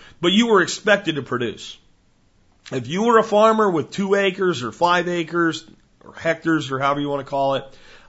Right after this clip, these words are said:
um, you were then assessed a rice tax. So if you're gonna be a farmer, you're gonna be a farmer and you're gonna farm rice, at least with the majority of what you do.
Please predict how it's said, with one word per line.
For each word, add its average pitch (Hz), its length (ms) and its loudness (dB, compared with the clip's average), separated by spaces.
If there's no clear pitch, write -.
um, 120 580 4
you 214 460 4
were 170 280 -2
then 175 460 2
assessed 135 840 -2
a 147 80 2
rice 165 280 2
tax. - 440 -10
So 135 80 -6
if 131 60 -6
you're 208 100 2
gonna - 80 2
be 240 80 2
a 226 100 0
farmer, 233 340 10
you're 156 160 -2
gonna 208 140 2
be 190 80 0
a 165 40 -2
farmer 170 340 2
and 143 100 -2
you're 175 80 0
gonna 160 160 2
farm 143 340 2
rice, 120 400 0
at 123 100 -6
least 135 180 -8
with 143 140 -10
the 131 60 -6
majority 127 520 -2
of 117 100 -8
what 120 160 -4
you 110 140 -8
do. 101 260 -10